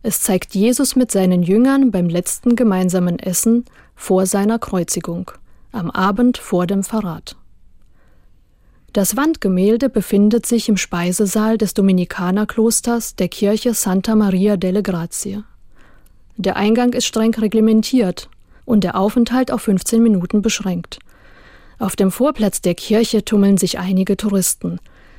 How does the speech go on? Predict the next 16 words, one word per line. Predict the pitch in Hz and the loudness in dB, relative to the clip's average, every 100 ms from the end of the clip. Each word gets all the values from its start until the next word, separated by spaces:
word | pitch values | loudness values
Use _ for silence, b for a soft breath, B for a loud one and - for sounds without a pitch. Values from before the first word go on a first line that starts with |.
| b b | b b
Alle | - 202 175 | -2 0 0
warten | 180 247 240 190 | 0 0 2 2
darauf, | 175 175 175 180 | 2 0 -2 -4
dass | 185 - | -8 -8
ihre | - 226 214 | -2 -2 -2
fünfzehn | - 208 190 - 214 208 | -2 -2 -2 -2 0 2
Minuten | 208 190 180 202 | 2 2 -2 -2
beginnen. | 185 185 190 170 175 185 - b b b b b - | -2 0 0 0 -6 -10 -16 b b b b b -4
Gerade | 202 190 214 262 | 0 0 2 2
mal | 269 247 | 2 0
dreißig | 185 185 208 254 - | 0 0 0 -2 0
Personen | 262 233 233 196 175 | -2 2 2 2 2
dürfen | 208 185 202 | 0 0 -2
auf | 185 | -2
einmal | - 185 180 | -4 -4 -2
hinein. | 180 185 180 180 185 | -2 -4 -2 -4 -6